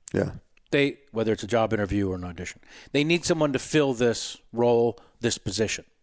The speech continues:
Speaker 2: That's why they're hope-, holding interviews and auditions, right?
Speaker 1: Mm-hmm.
Speaker 2: They want you to be great. And if you come in and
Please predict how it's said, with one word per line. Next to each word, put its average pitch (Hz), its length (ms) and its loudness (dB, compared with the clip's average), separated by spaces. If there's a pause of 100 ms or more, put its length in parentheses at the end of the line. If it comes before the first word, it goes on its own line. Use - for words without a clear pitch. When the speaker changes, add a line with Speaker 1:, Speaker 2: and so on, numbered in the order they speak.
(200)
Speaker 2:
That's 131 400 -2
why 127 160 4
they're 110 160 2
hope-, 113 420 -2 (420)
holding 139 640 2
interviews 101 680 -4
and 98 140 -10
auditions, 92 420 -10 (540)
right? 170 260 -2 (260)
Speaker 1:
Mm-hmm. 98 180 -12 (580)
Speaker 2:
They 135 180 2
want 165 380 2
you 131 80 -4
to 104 100 -6
be 92 120 -10
great. 82 280 -12 (960)
And 151 260 2
if - 260 -2
you 196 120 2
come 180 320 0
in 113 400 0 (1040)
and 143 480 2